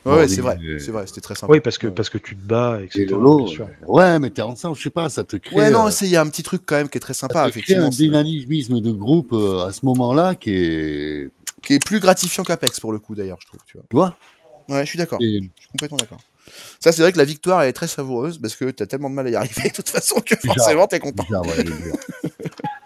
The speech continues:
Speaker 2: Tu te
Speaker 1: Mais c'est vrai,
Speaker 2: retrouves
Speaker 1: c'est un fait.
Speaker 2: très nombreux en fin de zone, et c'est vrai que c'est ce petit côté, mais je pense que c'est le côté Battle Royale qui fait que, tu
Speaker 1: Hmm.
Speaker 2: vois ?
Speaker 1: Ouais, ouais, mais clairement, clairement, clairement. On a perdu Roland, apparemment, euh, pendant la,
Speaker 3: Oh, co-,
Speaker 1: pendant le
Speaker 3: complètement.
Speaker 1: débat.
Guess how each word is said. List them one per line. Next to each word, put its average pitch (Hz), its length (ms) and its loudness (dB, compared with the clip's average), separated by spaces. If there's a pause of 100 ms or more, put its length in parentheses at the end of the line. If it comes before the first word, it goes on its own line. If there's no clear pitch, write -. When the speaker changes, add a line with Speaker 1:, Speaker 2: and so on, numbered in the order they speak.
(420)
Speaker 2:
Tu - 80 -2
te - 60 4
Speaker 1:
Mais 156 60 6
c'est 202 120 6
vrai, 135 120 6
Speaker 2:
retrouves - 440 -8
Speaker 1:
c'est - 180 -12
un 131 60 -6
fait. - 80 -6
Speaker 2:
très 131 100 6
nombreux 123 300 4
en 107 60 -2
fin 107 160 -6
de 110 60 -4
zone, 151 180 0
et 101 120 0
c'est - 180 -2
vrai 147 180 2
que 123 100 -6
c'est 107 220 -4
ce - 160 -4
petit - 340 -8
côté, 156 460 2
mais 101 160 -2
je - 100 -14
pense 156 240 -4
que - 140 -6
c'est - 180 -2
le 107 60 2
côté 117 320 2
Battle 107 280 -2
Royale 139 360 0
qui - 140 -14
fait 127 200 -4
que, 117 340 2 (1700)
tu 147 60 -2
Speaker 1:
Hmm. - 20 4
Speaker 2:
vois ? 139 180 4 (520)
Speaker 1:
Ouais, 127 60 -4
ouais, 131 280 2
mais 98 100 -14
clairement, 107 380 -12 (120)
clairement, 95 300 -20
clairement. 92 240 -20 (560)
On 123 80 -2
a 135 80 2
perdu 143 200 0
Roland, 160 260 6
apparemment, 156 560 -4
euh, 139 220 -8
pendant 127 240 -8
la, 123 280 -4
Speaker 3:
Oh, 113 60 -4
co-, 131 140 -8
Speaker 1:
pendant 127 60 -10
le - 60 -18
Speaker 3:
complètement. 117 340 -2
Speaker 1:
débat. 143 320 -2